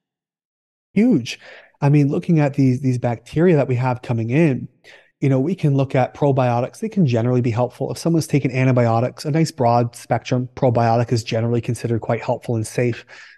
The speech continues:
We have to look at people who may, if you're just a little bit of bloat, some constipation, just get different foods. You know, eat from the perimeter of the grocery store,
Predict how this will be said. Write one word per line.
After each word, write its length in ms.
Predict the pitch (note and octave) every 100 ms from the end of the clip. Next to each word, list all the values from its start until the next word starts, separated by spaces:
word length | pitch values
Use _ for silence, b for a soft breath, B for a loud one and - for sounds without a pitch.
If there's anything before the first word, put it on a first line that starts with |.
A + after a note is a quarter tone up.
| _ _
We 100 | D3
have 180 | G3+ G#3+
to 80 | G#3+
look 160 | F#3
at 140 | D#3+ -
people 360 | D3 C3+ C#3
who 140 | A#2+ B2+
may, 400 | B2 B2 B2 - _ _
if 140 | D3 A#3
you're 80 |
just 120 | A#3+ D#3
a 40 |
little 240 | C3+ C#3
bit 100 | D3
of 100 | C#3
bloat, 380 | A2 B2 B2 C3
some 140 | - A#2+
constipation, 800 | C3 C3 C3 - B2 - B2 -
just 160 | - E3+
get 200 | A3+ D#3
different 300 | B2 - -
foods. 320 | - - - B B B
You 100 | C3+
know, 100 | B2
eat 180 | F3+ G3
from 120 | E3+
the 80 | E3+
perimeter 460 | - C3 B2+ B2+ B2
of 60 |
the 60 | A#2+
grocery 380 | A#2+ A2+ - B2+
store, 400 | - - -